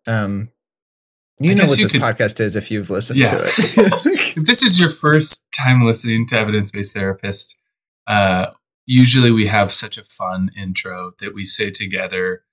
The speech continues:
Speaker 2: and hopefully <laughs> have other people say it with us. I don't know if they are, but we find it fun.
Speaker 1: Maybe
Speaker 2: And
Speaker 1: we
Speaker 2: we're
Speaker 1: should
Speaker 2: just
Speaker 1: try it, and then it'll show up on the recording as
Speaker 2: <laughs>
Speaker 1: disformulated, and we can,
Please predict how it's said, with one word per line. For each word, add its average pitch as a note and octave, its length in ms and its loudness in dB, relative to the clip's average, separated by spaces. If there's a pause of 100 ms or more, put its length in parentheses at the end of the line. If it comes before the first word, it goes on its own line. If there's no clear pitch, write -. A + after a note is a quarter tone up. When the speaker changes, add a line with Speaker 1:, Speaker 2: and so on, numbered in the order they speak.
(360)
Speaker 2:
and G#2 400 2
hopefully C3 600 2 (260)
<laughs> - 300 -6
have B2 220 0
other A#2 280 2
people C#3+ 320 0
say A#2+ 240 4
it G#2+ 100 2
with G2+ 220 -4
us. G2+ 480 0
I B2+ 100 0
don't A#2 140 2
know A2 160 2
if - 80 -6
they G2 160 2
are, F#2 280 0
but F#2+ 280 -4 (600)
we A#2 140 2
find G2+ 280 0
it G2+ 120 -2
fun. F#2+ 500 -2 (220)
Speaker 1:
Maybe C#3+ 160 4
Speaker 2:
And B2 140 4
Speaker 1:
we A2+ 80 4
Speaker 2:
we're B2 60 6
Speaker 1:
should D#3+ 140 2
Speaker 2:
just C#3+ 140 4
Speaker 1:
try B2+ 180 2
it, D3+ 240 0
and C#3 160 0
then C3+ 160 -2
it'll C3 220 0
show A#2+ 220 0
up A#2+ 200 4
on A#2 100 2
the A#2+ 100 0
recording A#2 440 2
as G#2+ 440 2 (140)
Speaker 2:
<laughs> - 140 -8
Speaker 1:
disformulated, C#3 1200 2
and B2+ 160 -2
we B2 120 0
can, A2+ 360 -2